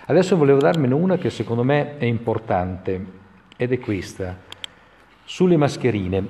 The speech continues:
dicevo prima, io sono fortemente convinto e consapevole e cosciente sul fatto che si debba necessariamente usare le mascherine quando si è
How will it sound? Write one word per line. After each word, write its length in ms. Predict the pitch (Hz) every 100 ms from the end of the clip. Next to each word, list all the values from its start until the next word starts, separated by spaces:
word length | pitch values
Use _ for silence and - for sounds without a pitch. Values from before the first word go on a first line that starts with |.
| -
dicevo 280 | 123 - 147
prima, 460 | 165 175 143 127
io 160 | 151 156
sono 240 | - 131
fortemente 880 | 120 - 156 160 147 147 165 147 143
convinto 560 | 143 135 131 156 151 143
e 60 |
consapevole 580 | 135 127 - 123 135 131
e 60 | 127
cosciente 480 | 131 - 143 131 135
sul 160 | 117
fatto 340 | 110 127 127 127
che 100 | 117
si 140 | -
debba 240 | 113 110
necessariamente 640 | 110 107 113 120 120 120 117
usare 320 | 104 110 110
le 80 | 104
mascherine 540 | 101 - 95 92 95
quando 400 | - 123 127 123
si 200 | 123 117
è 140 | 117